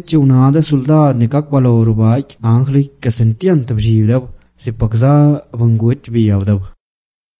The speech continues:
Chi rep angl ki dam net unai. Kitar shivda. Nare nana da klat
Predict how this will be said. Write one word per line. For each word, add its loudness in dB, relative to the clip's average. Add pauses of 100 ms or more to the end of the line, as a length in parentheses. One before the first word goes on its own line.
(460)
Chi -2 (120)
rep 0 (320)
angl 4
ki 2
dam 4
net 2 (120)
unai. 2 (1160)
Kitar 0
shivda. 2 (600)
Nare 2 (140)
nana 2
da 0
klat 0